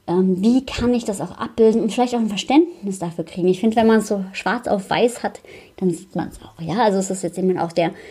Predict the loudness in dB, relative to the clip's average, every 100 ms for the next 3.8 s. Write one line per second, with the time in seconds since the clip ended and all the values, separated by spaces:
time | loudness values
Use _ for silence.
0 | -20 -20 -18 -4 4 6 8 4 0 -2
1 | -4 -4 -8 -8 -6 -4 -2 -2 -2 -4
2 | -2 0 2 2 2 2 2 -2 -2 -4
3 | -4 -14 -20 -16 2 6 6